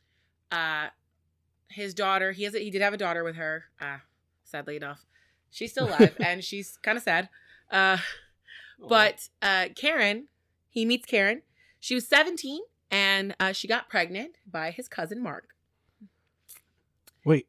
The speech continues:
Speaker 1: And they apparently met each other and liked each other. I'm guessing she and Mark weren't together anymore.
Speaker 2: So, okay, never mind. Okay.
Speaker 1: Listen, more than once when I was reading different things, testimony and other things, news articles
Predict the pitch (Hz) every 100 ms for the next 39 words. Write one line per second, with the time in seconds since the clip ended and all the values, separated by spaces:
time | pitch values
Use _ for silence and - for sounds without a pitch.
0 | - 240 233 262 240 208 220 240 262 233
1 | 220 254 254 285 381 427 480 320 180 151
2 | 185 _ _ _ _ _ - - 247 269
3 | 359 - 381 262 311 262 269 269 269 269
4 | 285 - 247 202 185 170 196 _ _ _
5 | _ - - - 165 143 120 _ _ _
6 | - - _ _ - 143 107 92 90 120
7 | 127 107 95 85 127 123 110 247 254 220
8 | 196 208 285 427 403 294 226 247 - 226
9 | 208 202 196 185 190 214 240 240 233 -
10 | - 180 190 226 - 214 214 - - 214
11 | 202 208 233 - _ _ _ _ - 226
12 | 226 262 233 226 226 220 208 202 208 220
13 | 220 208 208 214 - 220 220 233 - 214
14 | 220 - 240 247 285